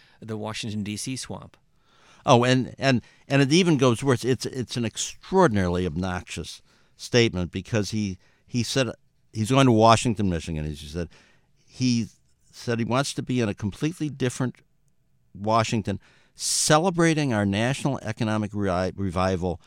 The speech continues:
Speaker 2: with patriotic Americans. The suggestion that the reporters who cover him aren't patriotic is, is extraordinarily insulting.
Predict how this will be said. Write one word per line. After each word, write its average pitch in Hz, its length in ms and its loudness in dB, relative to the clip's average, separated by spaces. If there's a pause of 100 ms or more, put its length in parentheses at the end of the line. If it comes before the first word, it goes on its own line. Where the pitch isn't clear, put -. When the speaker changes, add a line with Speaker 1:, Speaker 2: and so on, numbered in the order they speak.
(140)
Speaker 2:
with 107 300 0
patriotic 92 880 0
Americans. - 800 -16 (300)
The 113 100 0
suggestion 127 720 2 (500)
that 107 280 6 (280)
the - 540 -16
reporters 117 640 2
who 104 80 -2
cover 107 380 -2
him 87 260 -2
aren't 104 260 -4
patriotic 80 840 -6 (400)
is, 92 400 -6
is 92 240 -6
extraordinarily 82 920 -2
insulting. 71 600 -12